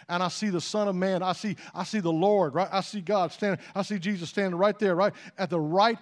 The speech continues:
hand of God, at the power and the authority, right?" And so we understand this. We, we grasp this. We know, right?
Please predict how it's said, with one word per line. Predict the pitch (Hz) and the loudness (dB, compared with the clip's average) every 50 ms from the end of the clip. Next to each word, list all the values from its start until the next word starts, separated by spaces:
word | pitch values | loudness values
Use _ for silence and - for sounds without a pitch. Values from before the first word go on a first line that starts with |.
| - _ | -10 _
hand | - - 214 214 220 208 | -6 -4 -2 -2 0 0
of | 202 180 165 | -2 0 2
God, | 196 185 170 165 170 | 4 4 4 2 0
at | 156 | -4
the | 170 160 | -6 -8
power | - - 233 214 208 208 202 190 180 | -4 0 0 2 2 2 0 -2 -2
and | 185 175 170 | -4 -4 -2
the | 175 175 | -2 -2
authority, | 156 - - 214 214 202 185 156 160 - 131 117 - _ - - - - _ | -2 -2 -4 -2 0 0 0 -2 -2 -8 -10 -12 -12 _ -20 -20 -20 -12 _
right?" | 190 202 202 185 - _ - - _ _ | -6 -6 -6 -6 -10 _ -20 -20 _ _
And | 208 202 | -6 -4
so | - - 240 226 | 0 2 2 2
we | 220 247 269 277 | 4 4 4 4
understand | 247 233 214 214 202 - 247 262 262 247 208 | 4 2 2 -2 -2 -2 -2 0 0 2 0
this. | 185 127 139 | 0 0 0
We, | 185 240 247 185 175 | -2 -2 -2 -2 -2
we | 233 240 240 | -2 -2 -2
grasp | 208 180 202 233 240 247 233 - - 202 | -2 0 -2 -2 0 -2 -2 -4 -2 0
this. | 185 156 131 - - - - - | 0 0 0 -4 -12 -20 -20 -10
We | - 180 226 254 | -2 0 2 2
know, | 254 247 269 269 269 240 165 | 4 4 6 8 8 6 6
right? | 135 165 226 247 | 4 2 0 0